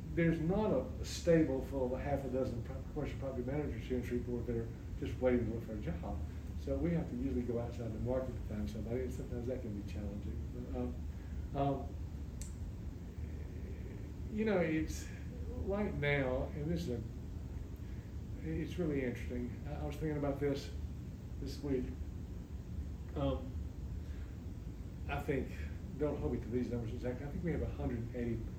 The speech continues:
employees, a hundred eighty positions, and I believe we have twenty-five open, okay? And that's been higher, and it may be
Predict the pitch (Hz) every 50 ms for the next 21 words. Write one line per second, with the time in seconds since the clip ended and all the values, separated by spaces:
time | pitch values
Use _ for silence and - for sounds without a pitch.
0 | - - - - - - - 127 117 110 - 131 120 107 104 107 104 104 - -
1 | - 131 131 120 117 117 107 101 - - - 117 110 104 101 101 - - - -
2 | - - - - - - - - - 120 113 135 147 139 127 127 120 - - -
3 | 117 123 113 117 117 104 101 107 104 104 - - - - - - - - - -
4 | - - - - - - - 113 - - 131 123 123 123 120 - - - - -
5 | - - - - - 120 120 147 170 - - - - - 113 151 170 170 170 180
6 | 190 190 170 - 113 - - - - - - - - - - - - - - -
7 | 127 127 127 127 131 131 127 123 120 117